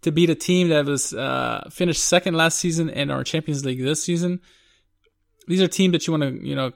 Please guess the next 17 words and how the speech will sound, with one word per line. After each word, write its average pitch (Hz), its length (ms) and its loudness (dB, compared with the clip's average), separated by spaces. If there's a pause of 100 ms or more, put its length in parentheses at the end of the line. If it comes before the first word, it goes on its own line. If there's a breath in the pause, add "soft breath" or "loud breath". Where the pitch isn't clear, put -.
(220)
compare 160 260 0
yourselves 135 380 2
against. 127 420 -4 (600)
Good 170 160 2
results 151 400 2
against 147 260 -2
these 139 160 -6
kind 139 160 -2
of 156 140 -8
quality 143 340 2
opponent, 143 520 0 (300 soft breath)
uh, 117 220 -2
is 131 140 -4
the 135 80 -2
way 139 180 0
to 139 80 -4
go. 135 380 2